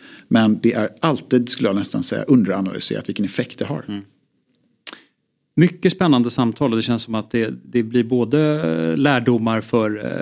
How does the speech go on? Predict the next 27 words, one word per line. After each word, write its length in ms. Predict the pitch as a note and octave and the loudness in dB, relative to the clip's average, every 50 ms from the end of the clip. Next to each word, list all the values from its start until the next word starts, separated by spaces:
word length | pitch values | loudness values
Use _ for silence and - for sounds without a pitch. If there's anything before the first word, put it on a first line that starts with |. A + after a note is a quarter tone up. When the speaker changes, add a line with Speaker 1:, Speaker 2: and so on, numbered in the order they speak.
| C#2+ - - | -6 -6 -8
Speaker 2:
eh, 60 | D#2 | -8
stadens 320 | - - - G2 G#2+ G2+ - | -6 -4 -4 -4 -4 -4 -2
fastighetsägare, 720 | - B2 - - A2 G2 - A#2 G#2 G#2+ A2 B2 D3 D3+ | -2 -2 -2 -2 -4 -2 0 0 0 2 2 2 4 4
inte 160 | C3 A#2+ B2 | 4 4 4
minst 220 | B2 A#2 A2 A2 - | 2 2 2 0 -4
för 200 | - G#2+ G#2 G2 - | -4 -4 -4 -6 -8
staden 580 | - - - B2+ A2+ A2 G#2+ G#2 A2 G#2+ G#2+ | -8 -2 0 0 2 2 0 0 0 0 -2
som, 240 | G2+ - A2 G#2 G#2 G#2+ B2 | -2 -4 -4 -4 -6 -8 -10
liksom, 360 | B2 - - G#2+ G#2 G2+ G#2 | -14 -16 -16 -16 -16 -16 -18
eh, 60 | - - - - - - - _ _ _ _ _ _ _ _ - | -20 -20 -20 -20 -20 -20 -20 _ _ _ _ _ _ _ _ -20
vad 80 | - | -20
ska 80 | - A#2 | -16 -12
vi 40 | A2 | -8
säga, 340 | - G#2+ G#2 G#2 - B1 - | -6 -6 -6 -4 -6 -6 -6
offentlig 640 | - - - - C3 C3+ C3+ C3 - C3+ B2 A2+ - | -8 -4 -2 2 4 4 2 4 4 2 2 4 2
aktör 540 | A2+ - - - C3 A#2+ B2+ D3 D#3 C#3+ | -2 -4 0 2 4 4 4 4 4 2
och 100 | C3+ B2 | 2 0
liksom 240 | A#2+ A#2+ - A#2 A#2 | -2 -2 -2 0 0
den 160 | A2 A2 G#2+ | 0 0 0
samverkan 540 | G#2 - A#2 A2 G#2 G#2 G#2 G#2+ - A2+ A2 | 0 0 0 0 0 0 -2 -4 -6 -10 -12
och, 360 | G#2+ G#2 G#2 A2 A#2+ B2 A2+ | -10 -10 -10 -10 -8 -8 -10
och 80 | G#2 - - | -10 -8 -6
funka 220 | A#2+ G#2 - A2+ | -4 -4 -2 -2
bättre. 380 | G2+ A#2 A#2+ - - - - - | -2 -2 -2 -2 -4 -4 -2 -2
Men, 240 | - A#2 G#2+ G#2+ A#2 | -2 -2 -4 -4 -6
men, 360 | A2+ A2 G#2+ G#2 G#2 G#2+ G#2 | -10 -10 -10 -12 -12 -12 -10
eh, 320 | G#2 G#2 G#2 G#2 G#2 G#2 | -8 -6 -4 -4 -6 -6